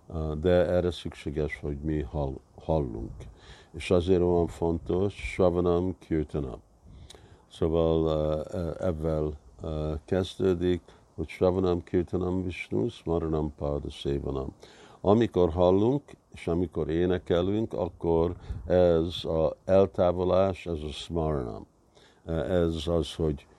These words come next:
érzem. Eh, és érzem azért, mert meditálok rajta. Ez egy meditáció. Eh, és az fog jönni, de olyan irányba jön, mint ahogy hallunk, és ugyanakkor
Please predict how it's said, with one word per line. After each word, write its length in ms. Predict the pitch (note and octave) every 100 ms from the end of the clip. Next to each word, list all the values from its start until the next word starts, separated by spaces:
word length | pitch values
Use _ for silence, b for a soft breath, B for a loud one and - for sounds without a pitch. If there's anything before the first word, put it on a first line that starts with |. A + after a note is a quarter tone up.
| b - D#2
érzem. 720 | - F#2 F2 C#2+ - B1 - - - b b b
Eh, 260 | E2+ D#2 D#2
és 380 | F2+ F2 - -
érzem 540 | G2 F#2+ E2+ F2+ E2
azért, 380 | F2 E2+ F2+ E2+
mert 180 | D#2+ D2+
meditálok 800 | E2+ D#2+ - D#2+ D2+ C#2+ C2
rajta. 460 | D2+ C#2+ C#2 - C#2
Ez 100 | D2+
egy 140 | D#2 C2+
meditáció. 1160 | D2 D#2 D#2 D2+ - C2 B1+ C2+ - B1 G1+ - B B B B B
Eh, 200 | F2 F2
és 200 | E2+ E2
az 120 | F2+ E2
fog 340 | - F#2+ F2
jönni, 580 | F#2 G2 B2 A#2 C3 C3+ - -
de 460 | F2+ F2+ F2 E2 -
olyan 420 | G2+ G#2 F2 E2+
irányba 600 | G2 G2 G2 F#2+ F2 E2
jön, 420 | D#2+ E2 F2+ A2 C#3 C#3+ b b b
mint 260 | b E2+ E2+
ahogy 340 | E2+ E2+ D#2+
hallunk, 580 | - F2 F2+ G2 B2 D3 - - _ _ _ b b
és 380 | - F2 F#2+ -
ugyanakkor 960 | - F#2+ E2 E2 D#2+ - E2+ D#2+ D#2